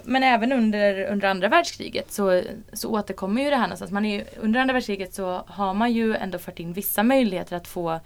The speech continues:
eh, ökade möjligheter för att få politiskt skydd till exempel. Men då menade man exempelvis att, att enbart vara från Tyskland och ha judiskt påbrå var inte att se som skyddsskäl till exempel.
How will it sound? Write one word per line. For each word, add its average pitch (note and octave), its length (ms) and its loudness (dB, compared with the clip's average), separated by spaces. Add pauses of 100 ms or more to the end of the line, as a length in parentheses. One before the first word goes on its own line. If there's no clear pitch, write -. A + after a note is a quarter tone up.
(420)
eh, F3 180 -4 (120)
ökade G#3+ 360 6
möjligheter G#3+ 340 4
för F3 160 -2
att F3 160 -4
få F3 140 -4
politiskt F#3+ 540 -2
skydd G#3 260 -8 (120)
till - 80 -6
exempel. - 400 -6 (580)
Men G#3+ 160 2
då G3+ 160 2
menade G#3+ 320 4
man G3 140 0
exempelvis F#3 640 -6
att, E3+ 180 -8 (160)
att - 140 -6
enbart F#3+ 800 0
vara F3+ 240 2
från F3+ 180 -6
Tyskland G#3 580 -2
och F3 160 -6
ha F3 120 -2
judiskt F3 640 -4
påbrå G3+ 440 0
var F#3 140 0
inte F3 520 -4
att F3 200 -4
se E3+ 140 -8
som D#3+ 300 -8 (240)
skyddsskäl G3+ 640 -2 (120)
till - 80 -10
exempel. - 400 -8